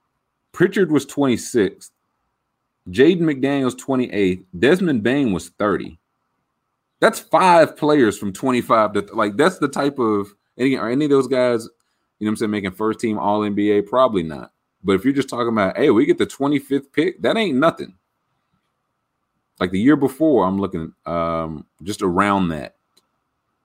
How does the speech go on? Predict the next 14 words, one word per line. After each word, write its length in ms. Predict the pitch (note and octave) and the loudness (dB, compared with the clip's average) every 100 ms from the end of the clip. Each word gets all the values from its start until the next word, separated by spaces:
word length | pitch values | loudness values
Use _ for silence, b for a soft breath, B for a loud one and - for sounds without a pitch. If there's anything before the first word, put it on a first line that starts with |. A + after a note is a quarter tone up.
| _ _ _ _ | _ _ _ _
That 100 | G2 | 0
was, 120 | C3 B2+ | 2 2
yeah, 160 | A2+ F#2 | 2 0
Keldon 420 | - C3+ D3 D3 | 0 0 2 0
was 140 | C3 | -2
twenty-nine, 580 | B2+ C#3 C3 A#2+ A#2 A2+ | -4 -6 -4 -2 -4 -4
Kevin 320 | A2+ B2+ B2+ | -2 -2 -2
Porter 260 | - B2+ B2 | 0 2 2
was 140 | A2 | 0
thirty, 500 | - A2 A2 G#2 G#2 G#2 | -2 0 0 0 -4 -6
Nick 240 | G#2 - | -6 -6
Claxton 500 | - A#2+ A2+ - A#2 | -4 -2 -2 -2 -6
was 120 | G#2+ | -6
thirty-one, 720 | - G#2+ A2 F#2+ F2+ F#2+ G2+ | -4 -4 -2 -2 -4 -4 -8